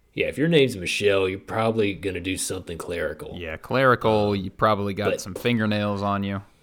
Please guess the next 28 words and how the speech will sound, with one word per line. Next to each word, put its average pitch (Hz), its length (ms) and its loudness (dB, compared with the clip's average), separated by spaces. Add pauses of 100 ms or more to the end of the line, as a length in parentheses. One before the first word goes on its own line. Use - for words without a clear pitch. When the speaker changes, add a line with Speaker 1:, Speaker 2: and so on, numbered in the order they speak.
(100)
Speaker 2:
Um, 85 520 -8 (840)
Speaker 1:
Yeah. - 300 -2
Speaker 2:
if 98 160 -8
we 131 120 2
can 117 180 2
be 98 400 -2 (400)
Speaker 1:
So 110 280 4
Speaker 2:
if 104 140 0
we 110 100 -2
can 101 140 -4
be 101 80 -6
straightforward 113 540 0
about 107 240 -4
it, 107 100 -4
I'll 98 120 -4
let 95 120 -6
you 95 80 -12
go, 101 220 -6
but 90 200 -8 (880)
you're - 260 -12
probably 110 500 4
a 110 60 2
little 110 180 -2
heavy. 113 400 -6 (560)
Um, 92 600 -6 (760)
you 104 140 -6
know, 180 100 6
Speaker 1:
Li-, 156 60 4